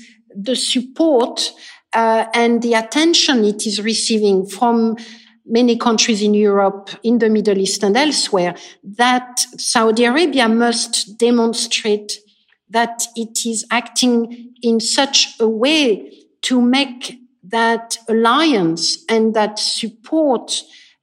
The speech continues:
reliable, c-, a credible, forward-looking strategy by failing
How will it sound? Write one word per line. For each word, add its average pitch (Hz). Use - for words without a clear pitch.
reliable, 247
c-, -
a 247
credible, 240
forward-looking 240
strategy 190
by 247
failing 294